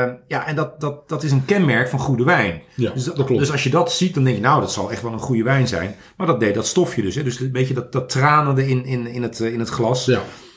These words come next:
Speaker 1: Ehm, ja, en dat, ja, dat is natuurlijk wel mooi. En dan denk je ook het alcoholpercentage, dat zit ook allemaal wel goed. En, eh, nou, dus het, het, het, het werkte goed. Maar ja, het was wel allemaal, eh, fake.
Speaker 2: Ja.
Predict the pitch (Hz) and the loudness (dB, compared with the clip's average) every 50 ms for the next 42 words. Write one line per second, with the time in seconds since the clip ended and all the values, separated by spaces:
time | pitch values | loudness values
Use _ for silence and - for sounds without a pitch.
0 | _ _ _ _ _ 127 123 123 120 120 120 117 117 117 113 110 110 - - - | _ _ _ _ _ 0 2 2 2 2 2 2 0 0 -2 -4 -6 -12 -20 -20
1 | - - _ _ _ _ _ _ _ - 120 117 107 - - 120 120 127 - 135 | -20 -20 _ _ _ _ _ _ _ -2 0 0 0 -2 -4 -4 -4 -4 -2 -2
2 | 131 110 107 113 113 131 127 - 143 131 131 147 147 139 135 139 147 156 156 139 | -2 0 0 -2 -2 -4 -4 -4 -6 -2 0 2 4 4 4 4 4 4 4 4
3 | 131 123 131 117 120 113 107 104 - 143 156 135 143 139 135 156 147 131 127 123 | 4 2 2 2 0 0 -2 -2 0 0 0 0 -2 -2 0 2 2 2 2 2
4 | - 135 131 131 131 131 131 123 117 - 113 123 139 139 165 151 147 143 143 143 | 2 2 4 4 2 2 0 -2 -2 -2 -4 -4 -4 -2 -4 -4 -4 -2 -2 -2
5 | 139 - 151 151 151 147 - 139 123 113 113 110 110 110 110 107 107 110 110 - | 2 2 2 2 2 0 -2 -4 -2 -2 -2 -2 0 0 0 0 -2 -2 -4 -6
6 | - - - 123 120 - 151 131 135 143 139 170 170 135 - - 175 139 131 175 | -8 -6 -6 -6 -4 -4 -6 -8 -8 -10 -8 -8 -8 -8 -8 -6 -4 0 2 2
7 | 202 196 151 - 135 - 208 202 202 - - - - - - - _ _ _ _ | 2 2 2 0 0 0 0 0 0 -4 -10 -14 -18 -20 -20 -20 _ _ _ _
8 | _ _ - 139 156 156 143 131 127 160 170 147 - - - - _ - 123 - | _ _ 0 2 2 2 2 0 0 2 2 0 0 0 -6 -12 _ -16 -10 -4
9 | 139 131 131 131 147 143 117 107 101 95 95 92 92 92 95 95 95 - 175 165 | -4 -2 0 0 0 0 0 -2 -4 -6 -6 -6 -6 -6 -6 -6 -2 0 2 2
10 | 139 - - - - _ _ _ - 165 | 2 0 -2 -10 -20 _ _ _ -2 -2